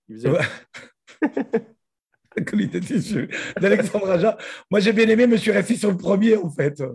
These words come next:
Speaker 2: C'était
Speaker 1: <laughs>
Speaker 2: Les,
Speaker 1: Avec,
Speaker 2: les
Speaker 1: avec Michael Berryman. Tu vois qui
Speaker 2: Ouais,
Speaker 1: c'est ?
Speaker 2: le, le mec était, euh, je, je connais pas son nom.
Speaker 1: Ouais.
Speaker 2: Et, et, et, et, et Ted Levin, après, il a, il a fait encore des méchants, mais il, il avait, il,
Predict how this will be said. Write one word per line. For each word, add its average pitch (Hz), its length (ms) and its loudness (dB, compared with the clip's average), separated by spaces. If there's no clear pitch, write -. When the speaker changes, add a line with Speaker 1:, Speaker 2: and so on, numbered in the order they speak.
Speaker 2:
C'était 127 260 -10
Speaker 1:
<laughs> 170 120 2
Speaker 2:
Les, 196 360 -2
Speaker 1:
Avec, 180 280 4
Speaker 2:
les 156 60 0
Speaker 1:
avec 196 260 4
Michael 220 500 2
Berryman. 190 720 0
Tu 143 60 -14
vois 139 80 -8
qui 139 160 -16
Speaker 2:
Ouais, 170 160 0
Speaker 1:
c'est ? 160 80 -16
Speaker 2:
le, 151 200 0
le 165 120 0
mec 196 200 2
était, 190 220 2
euh, 175 200 2
je, 151 140 -4
je 170 100 -2
connais 214 200 -2
pas 208 160 -4
son 202 160 -4
nom. 180 260 -4
Speaker 1:
Ouais. 147 220 2
Speaker 2:
Et, 202 120 -2
et, 202 280 2
et, 185 200 0
et, 190 180 0
et 160 100 -2
Ted 240 200 2
Levin, 226 280 0
après, 226 240 -4
il 226 80 0
a, 220 120 0
il 180 120 -2
a 185 60 0
fait 202 120 -4
encore 202 220 -6
des 196 80 0
méchants, 196 360 -4
mais 226 120 0
il, 190 240 -4
il 170 120 0
avait, 185 240 -2
il, 175 300 -10